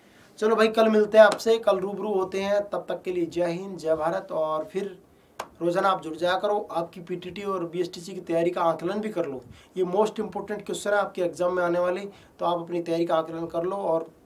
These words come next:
आपको पता है पीटीटी में तो फिर भी इतना टफ competition नहीं है, पर बात जब आएगी बीएसटीसी की तो वहाँ तो बिल्कुल योद्धा मिलेंगे, योद्धा जो graduation कर करके बैठे हैं, जिन्होंने एमए कर रखा है, बीएड कर रखी है, वो भी सोच रही है एक बार पीटीटी, अ, बीएसटीसी तो कर ही ले,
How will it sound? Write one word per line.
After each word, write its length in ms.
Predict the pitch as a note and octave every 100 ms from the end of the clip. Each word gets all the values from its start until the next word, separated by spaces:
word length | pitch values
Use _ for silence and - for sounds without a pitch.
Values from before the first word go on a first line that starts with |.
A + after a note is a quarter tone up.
| _ -
आपको 320 | - E3+ F#3
पता 200 | F3+ F#3
है 220 | F#3+ G3 G3 - -
पीटीटी 400 | F#3 F#3 E3+ G#3
में 160 | G#3
तो 80 | G3+
फिर 140 | F#3
भी 100 | F3+
इतना 220 | G3 F#3+ F#3+
टफ 240 | F#3+ -
competition 440 | - E3+ E3+ E3+ F#3
नहीं 180 | F3 F3
है, 120 | E3+ - - -
पर 100 | F3+
बात 360 | E3 F3 F3+
जब 160 | F#3 F3+
आएगी 260 | F3 F3+ G#3
बीएसटीसी 560 | G#3 G#3 - F#3+ G#3
की 80 | G3+
तो 140 | F#3
वहाँ 220 | E3+ D#3+ F3
तो 200 | F#3+ F3+
बिल्कुल 560 | D#3+ F3+ - G2+ F#2+ - _ -
योद्धा 400 | D3+ F#3+ E3 G3+
मिलेंगे, 320 | F#3+ F#3+ A3+
योद्धा 520 | A3 G#3 F3 G#3 G3+
जो 220 | - F#3 F#3+ - - -
graduation 460 | G3+ G3+ G#3+ A3
कर 160 | G#3+ F#3+
करके 260 | G3+ G3+ G#3
बैठे 280 | F3+ F3
हैं, 140 | F3 E3+ - - -
जिन्होंने 300 | F#3 G3 F#3+
एमए 220 | F#3+ G3+
कर 180 | G3+ G3
रखा 280 | F#3+ F#3+ F#3+
है, 200 | F#3 F3 - -
बीएड 260 | F3 G3+ G#3
कर 120 | G3+
रखी 220 | F#3+ G#3
है, 60 | F#3
वो 160 | G3+
भी 60 | G#3
सोच 240 | G#3+ G3
रही 100 | G3
है 60 | G3+
एक 60 |
बार 80 | F#3
पीटीटी, 400 | E3+ F3+ F3+ F3
अ, 220 | G#3 E3
बीएसटीसी 480 | E3 F#3 E3 F#3 -
तो 100 | G#3+
कर 100 | F#3
ही 60 | F#3
ले, 140 | F3+